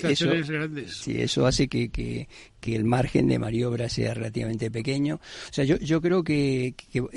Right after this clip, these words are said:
Speaker 1: que Milei va a tener una, una oposición bastante responsable, ¿no? Que creo que lo va a ayudar mucho. Eh,
Speaker 2: Es tanto el área sindical, quizá el área sindical es el que se pueda desbocar.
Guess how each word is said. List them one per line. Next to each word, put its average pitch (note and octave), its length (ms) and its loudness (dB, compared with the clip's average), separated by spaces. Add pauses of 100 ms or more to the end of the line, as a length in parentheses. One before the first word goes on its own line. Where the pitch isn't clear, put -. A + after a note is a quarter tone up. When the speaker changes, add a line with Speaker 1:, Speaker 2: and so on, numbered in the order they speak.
(120)
Speaker 1:
que A#2+ 560 2
Milei C3+ 240 4
va C3 100 4
a B2+ 40 2
tener A#2+ 340 4
una, A2 640 0
una A#2+ 140 -2
oposición A2+ 920 -2
bastante A#2+ 420 0
responsable, G2+ 800 -4
¿no? A#2 240 -4 (380)
Que A2+ 120 -4
creo C3+ 220 4
que C#3 80 4
lo B2 120 6
va B2 80 6
a - 20 4
ayudar A2+ 280 6
mucho. A2+ 440 2 (280)
Eh, - 180 -6
Speaker 2:
Es - 120 -4
tanto A3+ 240 2
el G#3 80 0
área G3+ 220 0
sindical, A2+ 680 -12
quizá A2+ 280 -8
el D3 80 -6
área D#3 200 -2
sindical C3+ 460 -8
es - 180 -10
el C#3+ 140 -14
que A2+ 100 -14
se A2+ 140 -12
pueda B2 280 -8
desbocar. G2 520 -12